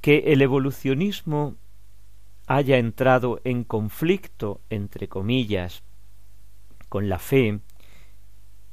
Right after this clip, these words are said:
es del todo natural, pues presentó desde el comienzo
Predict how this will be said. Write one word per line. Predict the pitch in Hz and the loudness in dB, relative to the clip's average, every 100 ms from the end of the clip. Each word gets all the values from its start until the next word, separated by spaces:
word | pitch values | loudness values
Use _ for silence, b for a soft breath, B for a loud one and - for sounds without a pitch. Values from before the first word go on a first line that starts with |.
| - | 0
es | 131 120 | 0 2
del | 135 117 | 2 0
todo | - 139 147 | 2 2 2
natural, | 135 110 117 175 131 - - | 2 2 6 6 4 -2 -4
pues | 117 - - - | -4 -4 -6 -4
presentó | 113 - 107 98 - 120 120 110 - | -2 -2 -2 -4 0 2 2 2 -6
desde | 98 104 - | -6 -4 -2
el | 110 113 | -2 0
comienzo | 147 139 135 127 123 - 120 113 | 0 2 2 2 0 -2 -2 -2